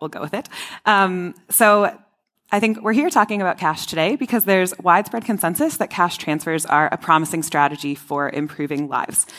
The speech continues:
Um, there are randomized evaluations and literature reviews that have found that cash transfers are, uh, impactful in improving consumption,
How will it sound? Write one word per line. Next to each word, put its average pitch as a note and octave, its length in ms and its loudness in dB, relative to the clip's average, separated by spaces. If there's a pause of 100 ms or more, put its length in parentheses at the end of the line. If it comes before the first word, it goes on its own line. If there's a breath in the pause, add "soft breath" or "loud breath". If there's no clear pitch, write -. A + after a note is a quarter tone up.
(240 loud breath)
Um, D#3 480 2
there E3+ 140 2
are D#3 80 4
randomized E3+ 420 2
evaluations D3+ 840 0
and E3+ 160 -2
literature C4 380 2
reviews G#3 440 2
that - 140 -6
have E3 100 -4
found D#3 300 2
that - 100 -6
cash D#3 240 -4
transfers D3+ 560 -4
are, D3 320 2 (540 loud breath)
uh, D#3+ 200 4
impactful F#3+ 500 0
in E3+ 140 -4
improving D#3+ 420 -6
consumption, G#3+ 840 0